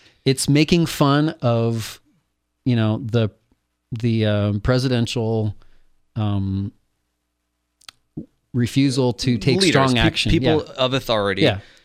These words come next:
Speaker 1: Their refusal to take as strong action as it seems like the science suggests.
Speaker 2: I think you got it right the first time when you said that McKay is not interested in pulling in people from the other
Speaker 1: No,
Speaker 2: side.
Speaker 1: not at all.
Speaker 2: This movie is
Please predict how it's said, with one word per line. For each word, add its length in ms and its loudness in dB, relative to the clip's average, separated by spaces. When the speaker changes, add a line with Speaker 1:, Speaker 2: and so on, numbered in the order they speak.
Speaker 1:
Their 160 2
refusal 420 2
to 100 0
take 280 -2
as 260 0
strong 380 0
action 360 0
as 220 -2
it 60 -6
seems 300 0
like 280 -2
the 120 -2
science 420 -6
suggests. 720 -8
Speaker 2:
I 100 0
think 360 -6
you 180 -6
got 200 -2
it 80 -6
right 240 -2
the 80 -12
first 320 -8
time 260 -6
when 140 -4
you 80 -4
said 420 -4
that 300 -6
McKay 500 -2
is 140 -6
not 300 -4
interested 440 -8
in 100 -8
pulling 300 -4
in 120 -4
people 260 -8
from 180 -8
the 100 -6
other 120 -6
Speaker 1:
No, 100 -2
Speaker 2:
side. 320 0
Speaker 1:
not 200 0
at 80 -6
all. 40 -8
Speaker 2:
This 240 -2
movie 500 0
is 400 -4